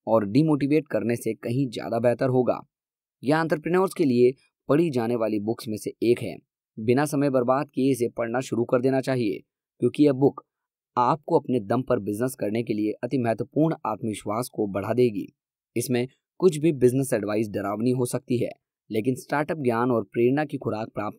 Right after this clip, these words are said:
करने के लिए ये एक बेहतरीन बुक है। सभी एंटरप्रेन्योर्स जो आज मोस्ट इंपॉर्टेंट डिसीजन लेने में सक्षम नहीं हुए हैं, सिर्फ अपने डाउट की वजह से अटके हुए हैं, उनके लिए इस बुक में वैल्यूएबल बिजनेस लेसन्स हैं। यदि आप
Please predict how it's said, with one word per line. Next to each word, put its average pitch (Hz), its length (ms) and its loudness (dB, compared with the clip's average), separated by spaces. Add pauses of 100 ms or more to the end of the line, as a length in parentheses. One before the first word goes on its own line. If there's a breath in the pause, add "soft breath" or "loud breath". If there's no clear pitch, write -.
करने 107 220 0
के 127 120 0
लिए - 240 -4 (300)
ये 117 100 4
एक 110 140 0
बेहतरीन 113 480 0
बुक 131 180 -2
है। 98 120 -8 (840)
सभी 113 260 -2
एंटरप्रेन्योर्स 147 600 0
जो 139 140 0
आज 120 420 2
मोस्ट 139 440 0
इंपॉर्टेंट 123 420 -2
डिसीजन 117 340 -2
लेने 110 220 -2
में 110 120 -4
सक्षम 123 360 -6
नहीं 123 240 -2
हुए 123 200 0
हैं, - 180 -6 (420)
सिर्फ 165 320 -4 (360)
अपने 113 260 -2
डाउट 101 340 0
की 131 100 0
वजह 117 200 2
से 120 120 -2
अटके 113 200 -2
हुए 117 220 2
हैं, 98 180 -6 (720)
उनके 156 260 4
लिए 151 280 4 (300)
इस 110 100 -2
बुक 123 220 0
में 117 140 0
वैल्यूएबल 127 480 2
बिजनेस 113 420 -4
लेसन्स 110 380 -8
हैं। - 120 -6 (480)
यदि 110 220 -2
आप 120 280 -2